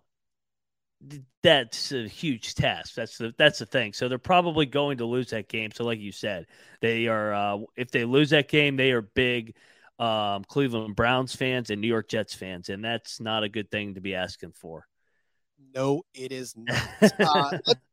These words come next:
Speaker 2: let's talk about somebody that has a better chance, and that's the Dolphins. They, too, are eight and eight. All they gotta do is win against the Jets.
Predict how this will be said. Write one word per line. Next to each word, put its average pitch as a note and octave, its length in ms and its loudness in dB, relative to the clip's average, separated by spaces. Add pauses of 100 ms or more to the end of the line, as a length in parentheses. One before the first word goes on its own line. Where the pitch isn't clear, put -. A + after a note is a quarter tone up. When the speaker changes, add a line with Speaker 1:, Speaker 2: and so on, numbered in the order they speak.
Speaker 2:
let's B3 160 2
talk C#4+ 100 8
about C#4 180 8
somebody C4+ 200 10
that B3 80 10
has A#3 180 10
a G#3 60 6
better G#3 340 8
chance, C#3 360 -4
and D#3 80 0
that's E3+ 220 2
the E3 100 2
Dolphins. D#3 500 4
They, G#3 280 6
too, A#3+ 320 4
are E3+ 160 4
eight D#3+ 280 -2
and D3 100 0
eight. E3+ 220 4 (680)
All F#3 100 2
they A3 80 8
gotta B3 160 8
do C4 80 6
is A3+ 160 6
win A#3 440 8
against F#3 340 0
the F#3+ 80 -2
Jets. F3+ 440 2